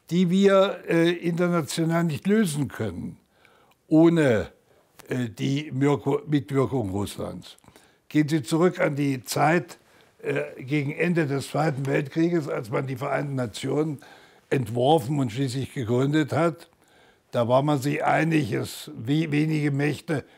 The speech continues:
müssen Vetomächte sein, dass die also gegen jede Entscheidung ein Nein sagen können. Das war natürlich Russland mit dabei und China,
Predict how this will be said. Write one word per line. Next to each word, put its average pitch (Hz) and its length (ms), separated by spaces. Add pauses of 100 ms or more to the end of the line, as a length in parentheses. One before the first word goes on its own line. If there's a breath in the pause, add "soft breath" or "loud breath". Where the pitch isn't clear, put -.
(120 soft breath)
müssen 139 340
Vetomächte 139 840
sein, 92 420 (520 loud breath)
dass - 260
die 127 300
also 120 220
gegen 127 280
jede 151 380
Entscheidung 139 760 (260 loud breath)
ein 127 280
Nein 151 340
sagen 101 440
können. 101 340 (400 soft breath)
Das - 280
war 151 180
natürlich 156 460
Russland 107 480
mit 104 220
dabei 107 460 (240 soft breath)
und 113 180
China, 101 520